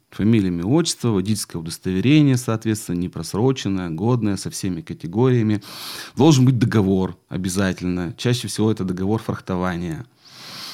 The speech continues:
Должен быть маршрут, то есть там график движения, в котором должны быть отображены места запланированного отдыха, расчётное время перевозки. Значит, должны быть документы медработника,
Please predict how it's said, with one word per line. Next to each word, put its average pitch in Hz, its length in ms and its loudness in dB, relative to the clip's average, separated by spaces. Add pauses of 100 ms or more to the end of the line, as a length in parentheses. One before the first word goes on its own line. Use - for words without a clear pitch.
(100)
Должен 143 300 6
быть 127 160 2
маршрут, 104 680 2 (180)
то 98 140 0
есть 95 200 0
там 90 200 -4
график 131 440 2
движения, 113 600 4
в - 60 -4
котором 101 400 0
должны 92 300 0
быть 92 180 -2
отображены 95 600 -2
места 95 320 -2
запланированного 87 760 -4
отдыха, 113 600 0 (460)
расчётное 95 540 -2
время 117 420 4
перевозки. 107 800 0 (680)
Значит, 113 260 0
должны 101 260 4
быть 151 120 4
документы 120 460 2
медработника, 104 920 2